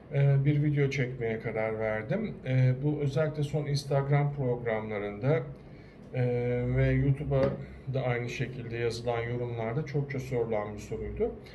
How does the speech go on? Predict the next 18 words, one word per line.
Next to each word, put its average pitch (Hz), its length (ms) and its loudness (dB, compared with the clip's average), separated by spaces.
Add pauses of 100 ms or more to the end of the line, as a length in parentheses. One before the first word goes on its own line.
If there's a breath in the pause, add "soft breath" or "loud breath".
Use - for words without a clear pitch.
(440 loud breath)
E, 139 220 6 (360)
dün 156 100 8
akşam 160 540 0
da 156 60 2
özellikle 143 440 2
Mukaddes'in 143 640 -2
yaptığı 135 420 2
programda 135 680 0
buna 135 220 2
biraz 131 340 2
değinince 147 540 0
ben 139 240 2
de, 175 120 0 (680 loud breath)
e, 127 260 2
konuyu 139 280 8
biraz 156 320 2
tamamlamak 135 500 0
istedim. - 460 -4